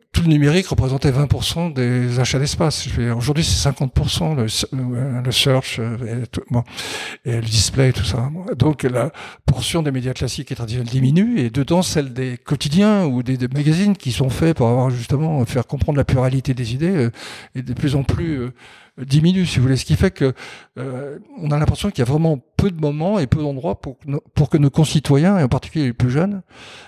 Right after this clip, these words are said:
euh, puissent avoir accès justement à cette confrontation, à des opinions variées, et cetera. Et donc, c'est, vous l'avez dit dans votre livre, mais c'est vraiment inquiétant. Mais ça me permet de vous dire, et de finir par ça, dans ce cas-là, de vous citer, euh,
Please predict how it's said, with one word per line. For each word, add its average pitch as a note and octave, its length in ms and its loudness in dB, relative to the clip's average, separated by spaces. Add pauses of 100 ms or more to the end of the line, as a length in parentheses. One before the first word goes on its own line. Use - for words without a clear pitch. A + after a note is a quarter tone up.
(120)
euh, C#3 60 -4
puissent D#3 240 0
avoir B2+ 160 4
accès B2+ 300 -4
justement C#3+ 480 0
à C3 100 2
cette - 180 -6
confrontation, C#3+ 800 -2
à D3 40 2
des A#2 140 -2
opinions C3 300 0
variées, B2+ 320 2
et - 20 0
cetera. E3+ 300 0
Et - 20 2
donc, A#2+ 160 -4
c'est, B2+ 240 -2 (240)
vous B2 60 -8
l'avez B2+ 180 -8
dit C#3 100 -6
dans C3 120 0
votre A2+ 220 2
livre, F3 260 2 (340)
mais A#2 80 0
c'est A#2+ 160 2
vraiment C3 280 0
inquiétant. F#3 460 2 (640)
Mais C3+ 80 2
ça D#3 100 4
me D#3+ 80 4
permet D#3+ 480 2 (300)
de B2+ 160 -2
vous C3 140 2
dire, C#3+ 320 0
et A#2 60 0
de A2+ 60 -10
finir C3 300 0
par D#3 160 0
ça, G#3 140 0
dans E3 120 2
ce - 80 -2
cas-là, A#2+ 240 -4 (480)
de C3 140 0
vous C#3 100 2
citer, D3+ 420 0
euh, A#2+ 600 0